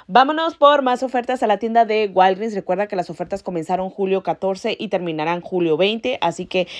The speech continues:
todavía tenemos el día de hoy, sábado, para esta oferta.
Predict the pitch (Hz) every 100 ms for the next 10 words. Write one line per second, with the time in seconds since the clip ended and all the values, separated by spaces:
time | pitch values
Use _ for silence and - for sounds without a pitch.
0 | - - 196 196 202 190 190 196 190 175
1 | 170 170 170 170 175 190 196 202 196 170
2 | 170 - 165 - 175 - 180 - 180 170
3 | 160